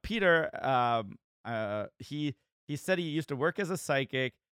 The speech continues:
and then he starts as, uh, uh, like, this dollhouse. Did you see this at all? There's a, he had a dollhouse that had different rooms kind of, like, geared towards each judge, and he had Terry Crews come out,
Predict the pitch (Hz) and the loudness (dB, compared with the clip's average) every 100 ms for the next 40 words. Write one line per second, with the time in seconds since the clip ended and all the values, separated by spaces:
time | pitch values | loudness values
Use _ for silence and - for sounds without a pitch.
0 | _ 131 127 135 - 160 160 - 135 139 | _ -8 -6 -6 -6 -2 -2 -2 0 4
1 | 135 123 127 127 120 117 - 117 113 123 | 4 2 0 2 2 0 -2 -6 -6 -6
2 | 120 98 101 127 156 190 220 240 226 - | -8 -10 -2 4 4 4 2 0 -2 -12
3 | - 135 147 151 175 190 170 190 220 202 | -10 -8 -8 -6 -4 -4 -4 -4 -4 -6
4 | _ _ _ _ _ 139 135 - - 127 | _ _ _ _ _ -4 -4 -6 -8 -6
5 | 151 147 104 196 254 208 196 - 147 156 | -2 -4 4 4 6 4 0 0 -2 -2
6 | 127 160 190 139 160 160 151 - 151 143 | -4 -4 -6 -2 0 2 0 -2 -4 -2
7 | 131 127 _ _ - - 139 147 127 139 | -4 -6 _ _ -20 -8 -2 -2 -2 -6
8 | 123 131 98 110 - 123 117 110 110 117 | -4 -8 -8 -16 -2 2 2 -2 -4 -6
9 | 107 135 123 - 127 120 - 113 107 101 | -6 -6 -6 -6 -6 -6 -8 -6 -4 -4